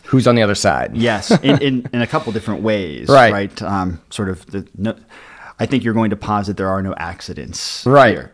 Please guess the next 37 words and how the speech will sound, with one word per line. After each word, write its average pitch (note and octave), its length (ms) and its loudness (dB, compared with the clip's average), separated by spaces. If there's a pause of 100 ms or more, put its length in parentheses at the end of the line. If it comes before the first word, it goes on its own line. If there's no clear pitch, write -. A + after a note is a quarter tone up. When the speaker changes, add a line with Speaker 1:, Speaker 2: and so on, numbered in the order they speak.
Speaker 1:
Yeah, A#2+ 220 4
Speaker 2:
So, - 40 4
Speaker 1:
that's, A#2 180 4
that's C#3+ 220 4
what C#3 80 4
Speaker 2:
um, C3 60 0
Speaker 1:
it - 20 -6
comes A#2 220 2
down. A2+ 160 4
And, C#3 240 2
and D3 140 6
the, C#3+ 200 4
it D3 60 8
almost F3 300 6
kind C#3+ 100 4
of A#2+ 80 0
feels C3+ 340 4
like G#2 280 2
there G#2 220 2
is. E2 280 -2
You G2+ 80 0
know, G2+ 100 0
we G#2 120 2
kind A2+ 180 0
of, F2+ 60 -2
we, A2 120 4
I G#2 80 0
think A2+ 180 0
there's G#2+ 120 2
Speaker 2:
Sure. G#2 220 0
Speaker 1:
a, G2+ 60 2
a G2+ 40 0
sort A#2+ 300 2
of G#2 200 -2
natural G#2 760 0
n-, F#2+ 500 -8
naive-, G2 420 -2